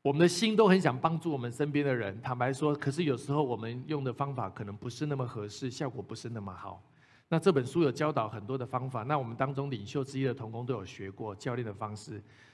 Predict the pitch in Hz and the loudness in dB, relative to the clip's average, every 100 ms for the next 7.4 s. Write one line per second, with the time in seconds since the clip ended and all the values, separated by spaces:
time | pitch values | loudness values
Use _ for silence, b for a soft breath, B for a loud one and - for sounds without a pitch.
0 | - 151 139 139 165 160 151 156 147 135 | -6 -4 -2 -2 4 4 4 0 -2 -2
1 | 110 - 135 113 123 104 104 - b b | -4 -4 -6 -4 -4 -4 -10 -18 b b
2 | - 208 214 196 156 208 185 - - - | 2 2 4 2 4 4 2 -2 -6 0
3 | 196 185 202 143 131 180 175 147 156 156 | 2 4 4 4 2 2 4 4 2 0
4 | 98 - 131 139 160 147 151 143 143 143 | -6 -4 -4 -4 -4 0 0 2 0 0
5 | 143 135 139 113 123 131 120 127 120 117 | 0 0 -2 -6 -4 -4 -4 -6 -6 -8
6 | 101 - 113 b b b b b _ 220 | -10 -8 -10 b b b b b _ 2
7 | 175 143 107 98 | 2 2 -4 -8